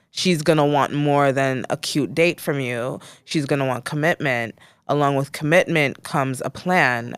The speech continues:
as to how you wanna go about planning your life with this woman or this person. So, um, you know, that, with that, you're gonna have to have some financial stability. And if you don't have that,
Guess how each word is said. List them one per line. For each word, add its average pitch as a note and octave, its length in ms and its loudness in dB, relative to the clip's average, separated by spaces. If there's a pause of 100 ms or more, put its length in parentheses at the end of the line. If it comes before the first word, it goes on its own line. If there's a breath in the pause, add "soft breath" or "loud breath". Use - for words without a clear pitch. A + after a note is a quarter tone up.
as C#3+ 200 0
to D#3 100 -4
how C#3+ 240 4
you C3+ 280 0
wanna B2+ 300 -2
go C3 240 0
about B2 420 0
planning C3 380 -4
your A#2+ 100 -2
life C#3 320 0
with D#3 200 0
this B2 240 -6
woman A#2 400 -6
or C3 160 -2
this A#2 200 -6
person. - 600 -2 (2500)
So, E3 480 8
um, C#3 720 4 (200)
you E3+ 140 2
know, B2 460 2 (100)
that, D#3+ 420 4
with G3 240 2
that, E3 280 6
you're D#3 140 4
gonna D3+ 280 2
have C#3+ 300 2
to D3 60 -2
have C#3 220 4
some C#3 300 -4
financial C3 880 -2
stability. C3+ 640 0
And B2+ 100 -2
if A#2+ 120 -8
you C3 60 -4
don't B2+ 180 -2
have C#3+ 280 2
that, A#2+ 380 -2